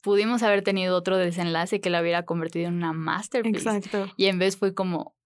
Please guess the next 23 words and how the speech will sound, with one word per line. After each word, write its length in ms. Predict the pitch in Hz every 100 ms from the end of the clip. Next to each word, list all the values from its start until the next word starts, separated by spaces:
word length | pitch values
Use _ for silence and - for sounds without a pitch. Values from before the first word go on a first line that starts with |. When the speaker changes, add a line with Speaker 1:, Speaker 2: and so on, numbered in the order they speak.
| -
Speaker 1:
"Ah, 140 | 277
está 240 | 285 - 339
chistoso". 480 | - - 165 - -
<laughs> 0 |
Entonces, 920 | 311 277 269 254 277 269 269 226 262
Speaker 2:
Sí. 60 | 311 240
Speaker 1:
entonces 440 | 220 214 208 190 - -
queda 200 | 180 175
como 220 | 170 -
que 200 | - -
raro. 260 | - - -
Pero 180 | 180 196
bueno, 280 | 214 190 175 - - - - - -
ah, 500 | 185 190 196 190 190 180 -
puntos 360 | 240 240 262 -
por 360 | - 196 180
intentar. 540 | 185 180 175 170 165 165 -
<laughs> 1080 | 262 240 254 311 294 302 277 294 294 269 - - -
Y, 380 | 208 202 185 - - - _ _
y 220 | - 202 190
ya, 180 | 190
no 140 | 196 214
sé, 440 | 202 180 165 -